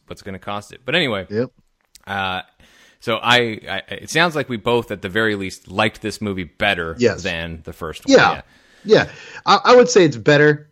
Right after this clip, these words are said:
Speaker 2: Uh, I, it was kind of still a mixed bag for me, 'cause it just wasn't what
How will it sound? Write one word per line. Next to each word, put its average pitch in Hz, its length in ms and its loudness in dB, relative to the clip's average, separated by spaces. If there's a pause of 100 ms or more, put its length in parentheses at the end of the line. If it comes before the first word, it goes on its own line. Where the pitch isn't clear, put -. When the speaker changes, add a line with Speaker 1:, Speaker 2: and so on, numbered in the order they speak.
(160)
Speaker 2:
Uh, 139 340 2 (100)
I, 127 120 -4 (100)
it 135 60 -2
was 139 180 -4
kind 175 240 2
of 127 140 2
still 143 220 6
a 120 40 6
mixed 117 260 -2
bag 110 300 0
for 135 100 -6
me, 131 240 0
'cause 117 100 -2
it - 20 -8
just 107 160 -6
wasn't 110 300 4
what 104 200 0